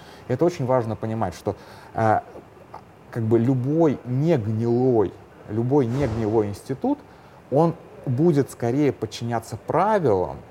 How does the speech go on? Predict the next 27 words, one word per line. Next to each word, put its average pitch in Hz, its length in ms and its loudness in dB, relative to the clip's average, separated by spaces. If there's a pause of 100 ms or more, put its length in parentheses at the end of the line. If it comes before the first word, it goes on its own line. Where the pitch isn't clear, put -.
(800)
и 135 100 2
будет 131 440 2
подчиняться, 117 1000 -4
как 98 120 -4
бы, 95 240 -4
и - 140 -2
будет 127 400 2
вести 120 340 -4
себя 110 240 -4
нормально, 110 520 0 (120)
и, 98 40 -6 (240)
э, 104 200 -6
жить 117 200 -2
по - 160 -8
закону, 113 800 0 (500)
чем, 135 460 0 (100)
а, 110 1000 0 (460)
а, 107 400 2
подчиняться 110 1120 0 (100)
прихоти 113 340 -2
начальства. 101 640 -2 (360)
А 113 100 2
коррумпированный, 123 920 0
гнилой 123 640 0
институт 98 500 -8
будет 113 360 -4
подчиняться, 113 680 -6